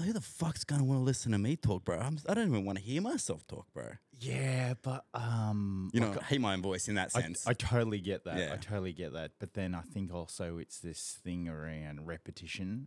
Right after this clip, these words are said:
Speaker 2: and
Speaker 1: Mm.
Speaker 2: just continually doing it and being comfortable and
Speaker 1: Mm.
Speaker 2: confident. And you know what? If I get, like, two views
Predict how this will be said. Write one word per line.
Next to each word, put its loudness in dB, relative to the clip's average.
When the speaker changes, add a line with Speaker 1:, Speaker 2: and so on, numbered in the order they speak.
Speaker 2:
and -2
Speaker 1:
Mm. -14
Speaker 2:
just -8
continually -6
doing -6
it -10
and -6
being -8
comfortable -12
and -10
Speaker 1:
Mm. -6
Speaker 2:
confident. -4
And 0
you 4
know 2
what? -2
If -2
I -2
get, -4
like, -6
two 2
views -2